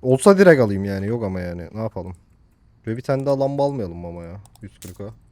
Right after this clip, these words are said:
Bence aldık. Tam şuraya. Bunun yanında bir ağaç daha lazım ama.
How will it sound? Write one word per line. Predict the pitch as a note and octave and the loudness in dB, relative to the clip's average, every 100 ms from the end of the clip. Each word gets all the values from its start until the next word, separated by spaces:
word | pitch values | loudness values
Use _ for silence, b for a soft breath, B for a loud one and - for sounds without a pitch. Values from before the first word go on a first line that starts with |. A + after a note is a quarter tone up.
| _ _ _ _ _ _ _ G#2+ | _ _ _ _ _ _ _ -10
Bence | F#2+ A2 | -6 -2
aldık. | A2 G#2+ - - | -2 -2 -12 -12
Tam | A#2+ G#2 | -10 -10
şuraya. | - G2+ E2+ F2 _ | -10 -10 -10 -12 _
Bunun | G2+ G#2 | -6 -2
yanında | A#2+ B2 | 0 0
bir | B2 | 2
ağaç | A#2+ - | 2 2
daha | B2 A2 | -2 0
lazım | F#2+ F2 | -2 -4
ama. | F2+ F#2 | -8 -10